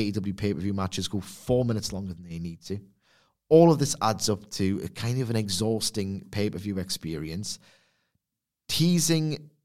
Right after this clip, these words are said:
a stepped-up Cassidy versus Matt Hardy rematch. I hope it goes first,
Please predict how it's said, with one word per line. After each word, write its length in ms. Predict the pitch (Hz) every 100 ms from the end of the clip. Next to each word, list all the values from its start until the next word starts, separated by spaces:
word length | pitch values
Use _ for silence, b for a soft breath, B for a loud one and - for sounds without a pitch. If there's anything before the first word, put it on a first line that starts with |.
| _
a 60 | 107
stepped-up 840 | - - 160 156 147 135 - -
Cassidy 340 | - 143 - 131
versus 340 | 120 113 104
Matt 200 | 113 -
Hardy 260 | 107 101 98
rematch. 640 | 95 110 104 101 98 - b b b b _ _ -
I 60 |
hope 220 | 101 143 170
it 80 |
goes 260 | 170 165 156
first, 560 | - 165 101 90 -